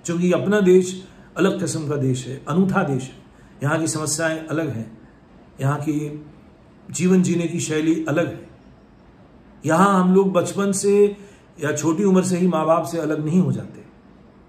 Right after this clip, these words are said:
यहाँ हम लोग छोटी उम्र से ही शराब पीना नहीं शुरू करते, जो वेस्ट के कल्चर का हिस्सा है।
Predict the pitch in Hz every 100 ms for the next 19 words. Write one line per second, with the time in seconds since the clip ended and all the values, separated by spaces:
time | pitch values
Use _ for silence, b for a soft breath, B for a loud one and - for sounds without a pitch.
0 | - 139 156 170 165 175 160 147 151 180
1 | 180 170 175 139 143 160 160 175 165 185
2 | 180 143 127 120 - - B B B B
3 | 131 139 156 - 151 143 135 147 143 131
4 | 131 - -